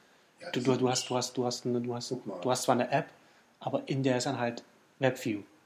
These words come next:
Speaker 2: So.
Speaker 1: Ja, das ist quasi ein eigener Browser.
Speaker 2: Ja, genau.
Speaker 1: Und dann kommt Gedöns.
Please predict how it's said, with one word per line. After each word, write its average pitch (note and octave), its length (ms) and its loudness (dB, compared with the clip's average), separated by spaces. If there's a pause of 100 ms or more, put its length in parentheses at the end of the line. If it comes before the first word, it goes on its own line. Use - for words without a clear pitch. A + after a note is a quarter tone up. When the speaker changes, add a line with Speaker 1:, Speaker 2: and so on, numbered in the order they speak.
(320)
Speaker 2:
So. A2+ 240 -4
Speaker 1:
Ja, B2+ 340 2 (120)
das A2+ 140 -6
ist C#3 140 -8
quasi B2 200 0
ein A2 80 -4
eigener A#2+ 240 -2
Browser. E3 720 -4
Speaker 2:
Ja, C3+ 240 6
genau. A#2+ 340 0 (300)
Speaker 1:
Und G#2 100 -8
dann G#2 140 -8
kommt G2+ 240 -12
Gedöns. A#2+ 440 -10